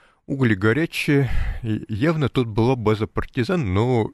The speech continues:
что называется, не докажешь. Что делать? И тогда тот же самый командир, что называется, под запись, вот его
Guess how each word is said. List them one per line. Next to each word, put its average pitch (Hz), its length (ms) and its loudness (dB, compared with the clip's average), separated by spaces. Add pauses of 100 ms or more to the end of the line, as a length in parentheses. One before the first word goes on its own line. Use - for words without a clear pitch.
(140)
что - 200 -6
называется, 98 480 0
не 95 120 -2
докажешь. 110 680 -6 (540)
Что - 240 -2
делать? 98 460 -6 (920)
И 127 80 -6
тогда 160 300 0
тот - 240 -4
же 156 80 0
самый 143 340 -2
командир, 98 720 -2 (1500)
что 113 200 -2
называется, 120 420 0
под 104 300 -2
запись, - 420 -2
вот 110 240 0
его 95 400 2